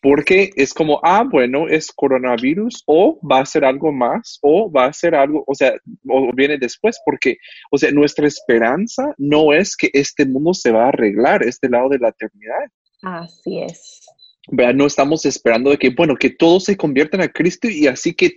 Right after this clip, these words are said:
Speaker 1: todos declaramos Salmo noventa y uno y todos vamos a estar bien debajo de sus plumas. O sea, no, porque de
Speaker 2: No.
Speaker 1: verdad ahí está ignorando el camino que es Jesús, que únicamente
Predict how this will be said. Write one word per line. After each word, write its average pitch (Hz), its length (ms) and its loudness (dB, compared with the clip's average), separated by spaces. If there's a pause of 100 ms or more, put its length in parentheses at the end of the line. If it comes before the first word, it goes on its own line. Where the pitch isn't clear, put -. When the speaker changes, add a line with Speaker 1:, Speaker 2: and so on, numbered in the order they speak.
Speaker 1:
todos 185 260 4
declaramos 147 540 0
Salmo 160 180 -2
noventa 151 260 -4
y 127 40 0
uno 180 140 -6
y 160 100 -2 (100)
todos 185 280 4
vamos 170 260 -2
a - 20 -4
estar 143 300 -2
bien 143 160 -2
debajo 139 280 0
de 143 120 -8
sus 117 340 -16
plumas. - 560 -4 (720)
O 143 120 0
sea, 143 180 2
no, 156 460 0 (120)
porque 135 220 0
de 120 80 2
Speaker 2:
No. 117 80 4
Speaker 1:
verdad 127 180 4
ahí 143 140 2
está 170 400 -2
ignorando 139 800 -4 (400)
el 139 200 -2
camino 135 500 -6
que - 240 -6
es 190 480 -4
Jesús, - 680 -6
que 135 120 -2 (120)
únicamente 165 880 0